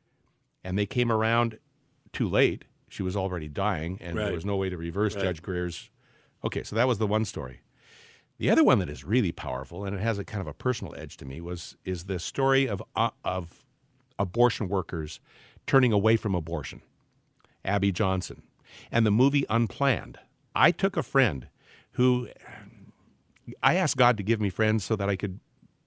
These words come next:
Speaker 1: learn about evangelization. Give me friends that are not Christians, that, that are not practicing their faith openly or, or quickly. And I have a friend, Jim, who's kind of in the middle of all that. Um,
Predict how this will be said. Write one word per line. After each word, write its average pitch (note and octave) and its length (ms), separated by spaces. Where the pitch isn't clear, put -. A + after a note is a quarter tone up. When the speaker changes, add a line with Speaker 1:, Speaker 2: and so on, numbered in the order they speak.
Speaker 1:
learn A#2+ 320
about G2+ 240
evangelization. E2 800
Give C3+ 140
me C3 100
friends A#2+ 300
that G2+ 120
are F#2 80
not F#2+ 200
Christians, - 640
that, G2 220
that G2+ 80
are F#2+ 80
not G#2 320
practicing F#2 680
their F#2 120
faith G2+ 400
openly F2 420
or, D2+ 100
or E2 180
quickly. D#2 520
And F#2+ 240
I F#2 60
have A2+ 100
a G#2+ 60
friend, G#2 260
Jim, G#2+ 220
who's G#2 500
kind C3 160
of C3+ 60
in C#3+ 60
the C3+ 60
middle A2 220
of F#2 80
all E2 160
that. D2+ 280
Um, D#2 480